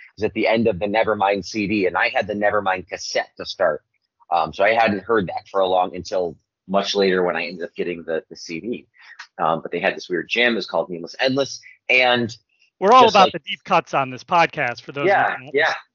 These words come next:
Speaker 2: So it's
Speaker 1: Just
Speaker 2: mainly
Speaker 1: like the
Speaker 2: Bills news with a little bit of deep cuts mixed in.
Speaker 1: Yes, just like, just like this damn stupid intro I tried to, to, to wrangle together. Um, but I'll tell you what was crisp and concise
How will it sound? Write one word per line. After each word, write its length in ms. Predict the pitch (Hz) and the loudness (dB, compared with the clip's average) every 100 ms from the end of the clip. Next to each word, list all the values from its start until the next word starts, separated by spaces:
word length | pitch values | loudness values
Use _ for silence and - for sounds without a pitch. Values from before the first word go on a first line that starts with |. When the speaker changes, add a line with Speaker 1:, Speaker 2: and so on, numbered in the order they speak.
| _ | _
Speaker 2:
So 220 | - 185 | -4 0
it's 200 | 160 - | 0 0
Speaker 1:
Just 160 | 202 220 | 2 4
Speaker 2:
mainly 120 | 233 | 2
Speaker 1:
like 100 | 147 | 0
the 160 | 233 190 | -4 2
Speaker 2:
Bills 280 | 208 208 185 | 2 2 -2
news 340 | 196 196 180 | -4 -4 -6
with 140 | 170 180 | -8 -6
a 40 | |
little 340 | 156 160 170 160 | -2 0 0 0
bit 180 | 160 | 0
of 140 | 151 131 | -2 -4
deep 220 | 143 123 | -8 -6
cuts 400 | 147 143 - - | -2 -2 -2 -10
mixed 280 | 143 - 180 | -10 -10 -14
in. 180 | 247 - _ | -16 -20 _
Speaker 1:
Yes, 540 | 131 104 - - - _ | 2 2 -2 -10 -20 _
just 280 | - 143 - | 0 0 2
like, 240 | 131 131 | 0 0
just 160 | 143 135 | -6 -2
like 160 | 131 123 | -2 -2
this 260 | 117 - _ _ _ | -8 -12 _ _ _
damn 240 | 123 117 117 | 0 2 0
stupid 480 | - 117 113 85 | -4 -2 -2 0
intro 440 | 113 160 135 110 90 | 0 2 2 2 4
I 120 | 90 | 2
tried 300 | - 95 85 | 2 0 0
to, 200 | 90 80 _ | -4 -4 _
to, 140 | 95 - - | -8 -8 -4
to 220 | 104 90 - - | -2 -2 -6 -2
wrangle 260 | 101 90 | 0 0
together. 380 | 92 82 98 104 - - - - | -2 0 0 0 -4 -20 -20 0
Um, 460 | 120 117 117 113 110 | 2 4 2 0 0
but 160 | 143 | 0
I'll 60 | 151 | 2
tell 140 | 208 | 4
you 140 | 208 170 | 4 4
what 140 | 202 | 2
was 120 | 170 | -2
crisp 340 | - 202 196 - | 0 0 0 -2
and 140 | 160 | -2
concise 680 | 170 147 - 190 180 - | -2 -4 0 2 2 -2